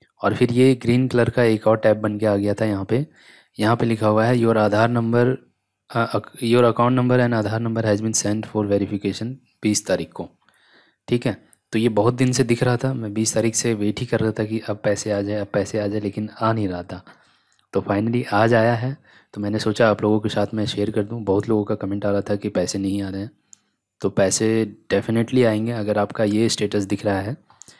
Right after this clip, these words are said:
ठीक है, आवेदन का स्थिति कैसे देखना है वो मैंने नीचे डिस्क्रिप्शन में दे दिया है लिंक, वहाँ पे आप जाके देख सकते हैं। अगर आपका ये आ रहा है,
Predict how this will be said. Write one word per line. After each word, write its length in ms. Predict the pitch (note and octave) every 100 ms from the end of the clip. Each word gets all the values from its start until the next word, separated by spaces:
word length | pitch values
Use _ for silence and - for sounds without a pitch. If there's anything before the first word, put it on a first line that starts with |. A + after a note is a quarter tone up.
| - _ -
ठीक 160 | A#2+
है, 60 | B2
आवेदन 320 | F#2+ G#2+ A2
का 140 | A2+ G#2+
स्थिति 320 | - G#2+ A#2
कैसे 300 | A2 G2 A2
देखना 320 | A2 G#2+ A2+
है 140 | A2
वो 240 | A#2 G#2+ G#2+
मैंने 240 | G#2 G#2+
नीचे 520 | G2+ G#2+ G#2+ G2 -
डिस्क्रिप्शन 480 | G#2+ G2+ - G2 A2
में 120 | A2
दे 120 | G2+ G#2+
दिया 160 | A2+
है 60 | G#2+
लिंक, 260 | G#2+ D3 - _ - - _ G2+
वहाँ 160 | G#2
पे 120 | -
आप 160 | G#2+ G#2
जाके 300 | G2+ F#2+ A#2+
देख 200 | G2+ F#2
सकते 280 | F#2 - E2+
हैं। 120 | F2 _ _ _
अगर 200 | G#2 A2
आपका 260 | A2 A2 B2+
ये 240 | G#2+ B2+ C3
आ 100 | A2+
रहा 140 | G2+
है, 160 | F2